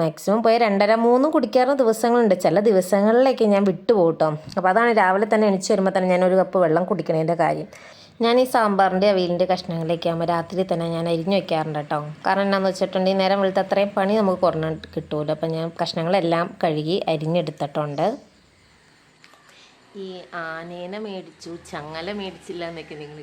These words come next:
കേട്ടിട്ടില്ലേ? ഇന്നലെ സാമ്പാറിൻ്റെ കഷ്ണങ്ങൾ എല്ലാ സാധനങ്ങളും മേടിച്ചു. പക്ഷെ ഒരു കാര്യം മറന്നുപോയി. എന്താണെന്നല്ലേ? പരിപ്പ്. പരിപ്പില്ല. ഇനി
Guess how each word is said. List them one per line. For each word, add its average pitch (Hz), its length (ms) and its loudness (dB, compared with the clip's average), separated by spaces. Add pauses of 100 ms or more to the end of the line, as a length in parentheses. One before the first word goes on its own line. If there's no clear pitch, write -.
കേട്ടിട്ടില്ലേ? 131 500 -18 (380)
ഇന്നലെ 151 320 -16
സാമ്പാറിൻ്റെ 143 600 -12 (140)
കഷ്ണങ്ങൾ 139 440 -18 (580)
എല്ലാ 147 220 -12 (100)
സാധനങ്ങളും 143 420 -18
മേടിച്ചു. - 280 -20 (280)
പക്ഷെ - 260 -20
ഒരു 160 180 -20
കാര്യം 139 320 -16
മറന്നുപോയി. 135 380 -18 (600)
എന്താണെന്നല്ലേ? 139 500 -14 (680)
പരിപ്പ്. - 440 -18 (800)
പരിപ്പില്ല. 139 480 -20 (800)
ഇനി 156 100 -18